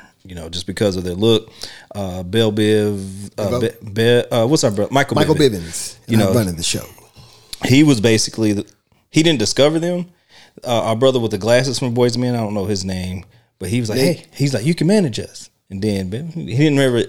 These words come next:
Speaker 1: really think about it, but he was like, "Okay." You know, <laughs> kind of a situation. So he was the one kind of making, you know, their, ba-, uh, B B D, New Edition, all them, you know, they got all the clout, so he can bring any group that he want to, you know, to the thing. So anyhow,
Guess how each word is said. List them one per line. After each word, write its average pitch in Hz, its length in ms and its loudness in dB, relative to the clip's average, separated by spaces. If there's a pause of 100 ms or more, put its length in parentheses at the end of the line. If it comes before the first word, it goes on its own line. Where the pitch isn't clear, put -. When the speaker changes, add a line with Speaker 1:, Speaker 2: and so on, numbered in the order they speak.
(100)
Speaker 1:
really 117 200 2
think 156 220 -2
about 87 280 -6
it, - 100 -12 (100)
but 90 160 -14 (540)
he - 120 -14
was 120 100 -6
like, 104 180 -8 (460)
"Okay." 196 280 0 (320)
You 147 140 4
know, 143 60 0
<laughs> - 400 -6
kind 156 160 0
of 147 80 -4
a 147 40 -2
situation. 139 560 -2
So 113 320 4 (240)
he 160 100 4
was 170 160 4
the 143 60 2
one 139 240 4
kind 131 160 0
of 117 120 2
making, 120 380 0 (100)
you 127 100 0
know, 113 140 2
their, 113 300 2
ba-, 107 240 -4 (120)
uh, 98 180 -8
B 120 140 0
B 113 80 4
D, 127 380 4
New 107 220 -2
Edition, 107 300 0
all 101 180 0
them, 101 300 -2 (400)
you 107 80 0
know, 101 60 0
they 104 120 0
got 113 160 4
all 104 80 0
the 95 60 -6
clout, 117 440 -4
so 101 200 -2
he 110 140 0
can 107 140 -4
bring 101 220 0
any 101 280 -2
group 101 300 -6
that 101 120 0
he 101 60 -2
want 110 280 -2
to, 87 340 -6
you 98 120 -10
know, 87 120 -10
to 95 140 -6
the 87 80 -6
thing. 76 300 -12
So 98 160 -4
anyhow, 107 440 -2